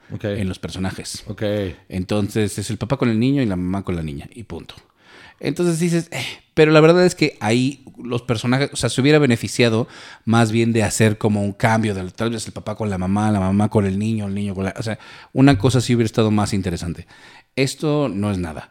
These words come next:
Speaker 1: Ok.
Speaker 2: Eh,
Speaker 1: Ok.
Speaker 2: y no hay un chiste que caiga bien. Eh, y además no das crédito a cómo les vale madres la historia.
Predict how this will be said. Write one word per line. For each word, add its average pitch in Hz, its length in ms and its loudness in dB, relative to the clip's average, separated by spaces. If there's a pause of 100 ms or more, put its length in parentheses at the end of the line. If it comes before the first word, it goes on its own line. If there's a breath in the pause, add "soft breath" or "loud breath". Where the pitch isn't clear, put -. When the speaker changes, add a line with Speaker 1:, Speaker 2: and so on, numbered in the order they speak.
Speaker 1:
Ok. 127 100 -6 (240)
Speaker 2:
Eh, 98 920 -2
Speaker 1:
Ok. - 80 -20
Speaker 2:
y 110 480 -6 (640)
no 135 420 0
hay 110 160 2
un 98 120 0
chiste - 340 -10
que - 100 -14
caiga 80 320 -10
bien. 175 240 -6 (840 loud breath)
Eh, 95 840 -6 (240)
y 196 380 -6 (140)
además 110 560 -4
no 139 800 2 (380)
das 113 520 -6 (760 soft breath)
crédito 131 600 -2 (280)
a - 360 -10
cómo 151 280 2
les 120 260 2
vale 135 260 -2
madres 139 560 -2 (300 loud breath)
la 107 120 -4
historia. 92 420 0